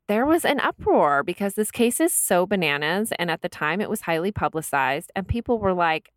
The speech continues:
"Oh, come on, a hundred-pound Erica did not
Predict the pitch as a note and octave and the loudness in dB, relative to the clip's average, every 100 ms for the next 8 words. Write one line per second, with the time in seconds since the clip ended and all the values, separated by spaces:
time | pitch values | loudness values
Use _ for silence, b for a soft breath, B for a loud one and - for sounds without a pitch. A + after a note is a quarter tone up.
0 | _ - - B3 - A3+ B3 D3+ D3+ - | _ -18 -10 -10 -6 0 2 0 -2 -8
1 | - A#3 B3+ - G#3+ F#3+ - D#3+ D#3 - | -4 -2 -2 -2 0 0 0 0 0 0
2 | C3 B2+ D#3+ _ _ _ _ _ F#3+ F#3 | -2 -2 -4 _ _ _ _ _ -8 0
3 | F#3+ | 0